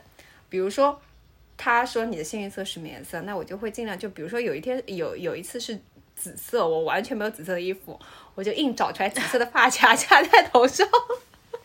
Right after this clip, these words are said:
这真的就是越简-，我发现就是指令越简单，你就越容易操作。那比如说他有，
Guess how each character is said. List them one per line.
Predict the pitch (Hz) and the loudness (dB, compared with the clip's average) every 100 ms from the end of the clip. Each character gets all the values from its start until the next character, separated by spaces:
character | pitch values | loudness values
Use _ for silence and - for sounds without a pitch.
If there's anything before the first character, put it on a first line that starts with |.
| _ _ - - 494 480 - - | _ _ -16 -12 -10 -10 -14 -4
这 | 480 330 - | -2 -2 -4
真 | - 349 | -4 -2
的 | 349 | 0
就 | 311 | -2
是 | 339 285 - | -4 -4 -2
越 | 320 294 | 0 0
简-， | - | -2
我 | 190 | -4
发 | 180 262 | -2 -2
现 | 277 | -2
就 | 269 | -6
是 | 277 | -8
指 | 226 - 170 | -10 -10 -6
令 | 220 247 | -6 -2
越 | 254 | -2
简 | 190 147 | -4 -8
单， | 165 202 | -8 -6
你 | 180 | -6
就 | 202 | -4
越 | 226 | -2
容 | 196 175 | -2 -4
易 | 185 | -8
操 | 214 214 208 | -10 -8 -6
作。 | 240 202 - - - - | -6 -6 -8 -18 -16 -8
那 | 320 | -6
比 | 185 | -4
如 | 190 | -6
说 | 262 | -4
他 | 339 | -2
有， | 339 | 0